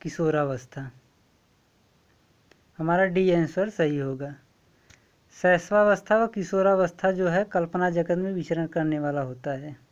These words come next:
तो हमारा डी आंसर सही होगा। थर्टी नाइन का डी आंसर हमारा सही होगा। नेक्स्ट क्वेश्चन, क्वेश्चन नंबर चालीस,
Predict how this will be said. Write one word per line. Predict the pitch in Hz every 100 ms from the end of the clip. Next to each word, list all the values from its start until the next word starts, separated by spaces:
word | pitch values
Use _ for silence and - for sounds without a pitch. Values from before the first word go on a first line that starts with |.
| _ _ _ _ -
तो |
हमारा | 160 170 175
डी | 175 175
आंसर | 170 165 196 262 - _ _ _ _ _ _ _ _
सही | - 170 175
होगा। | 156 139 135 139 135 _ _ -
थर्टी | 160 151 190
नाइन | 175 175 180 175
का | 226
डी | 226 180 175
आंसर | 170 160 165
हमारा | 160 165 208 285 - -
सही | 147 143
होगा। | 135 131 135 127 _ _ _ _ _ _ _ -
नेक्स्ट | 170 180 -
क्वेश्चन, | 208 175 - 208 220 - _ _ _ _ _ _ _ _ _ _ _ _ _ _ _ _ _ _ _ _ _ _ _ _ _ - - _ _ -
क्वेश्चन | 208 190 - 240
नंबर | 233 226 226
चालीस, | 226 - 180 160 143 -